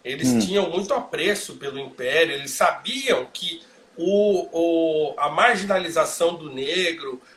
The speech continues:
Speaker 1: o alijamento das suas liberdades, as leis de restrição, né? É, é, é, esse, essa espécie de esquecimento do negro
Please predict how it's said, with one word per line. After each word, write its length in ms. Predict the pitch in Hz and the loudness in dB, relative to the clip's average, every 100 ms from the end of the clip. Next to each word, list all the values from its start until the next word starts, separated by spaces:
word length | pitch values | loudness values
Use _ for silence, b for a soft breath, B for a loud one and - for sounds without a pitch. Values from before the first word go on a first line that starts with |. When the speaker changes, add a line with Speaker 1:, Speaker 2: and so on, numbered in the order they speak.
| - | -4
Speaker 1:
o 100 | 143 | 2
alijamento 800 | 160 175 165 156 139 143 170 170 | 2 2 2 2 2 2 2 2
das 160 | 151 | 2
suas 240 | - 151 139 | 2 -2 -4
liberdades, 800 | 151 147 127 123 135 160 - 135 | -4 -2 -2 0 4 4 4 2
as 240 | 156 131 | 2 0
leis 400 | 135 156 190 165 | -4 0 0 -2
de 100 | 160 | -6
restrição, 1080 | 147 156 - 147 - - 123 151 170 156 - B _ | -6 -6 -8 -10 -10 -6 0 4 4 4 0 B _
né? 100 | 143 | 2
É, 260 | 165 160 160 | 4 4 2
é, 380 | 156 156 143 - | 2 2 -2 -2
é, 440 | 143 143 135 127 - b b b - | -4 -2 -2 -4 -6 b b b -4
esse, 640 | 160 185 - 202 190 170 | -2 -2 -2 -2 -2 -2
essa 220 | 156 156 | -4 -4
espécie 380 | 170 - 190 170 | -6 -4 -4 -4
de 80 | 160 | -8
esquecimento 1000 | 160 - 202 - 190 156 151 233 254 208 | -8 -4 -4 -4 -6 -6 0 2 2 -4
do 160 | 156 151 | -12 -8
negro 520 | 139 165 160 135 | -2 0 -2 -6